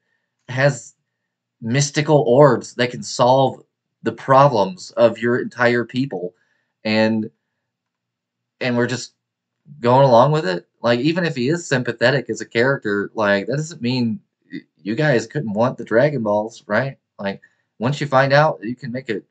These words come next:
wish of anything, like, hell yeah, I, if I were Lin or Nova or a, a Saiyan,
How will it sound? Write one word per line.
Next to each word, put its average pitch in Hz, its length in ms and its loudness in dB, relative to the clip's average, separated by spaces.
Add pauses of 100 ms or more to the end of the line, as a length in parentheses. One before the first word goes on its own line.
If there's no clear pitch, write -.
(160)
wish 131 280 -2
of 110 80 -6
anything, 170 500 -6 (400)
like, 95 140 -10
hell 180 200 4
yeah, 170 320 2 (120)
I, 107 100 0
if - 480 -12
I 147 140 4
were 120 100 0
Lin 135 540 0
or 95 160 -4
Nova 120 380 2
or 92 280 -4 (380)
a, 104 180 -4 (260)
a 135 180 2
Saiyan, 135 540 0